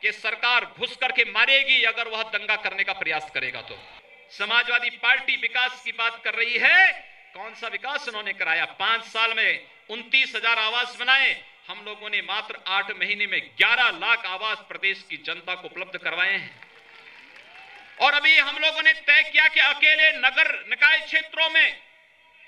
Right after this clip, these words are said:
हम प्रदेश के अंदर पांच लाख साठ हजार आवास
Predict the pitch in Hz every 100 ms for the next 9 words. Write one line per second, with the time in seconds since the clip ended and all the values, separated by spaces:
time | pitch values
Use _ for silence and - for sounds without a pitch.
0 | - - 285 285 294 285 302 320 320 -
1 | 302 320 320 311 320 311 - 269 302 320
2 | 302 294 311 320 - 294 311 294 285 311
3 | 311 311 311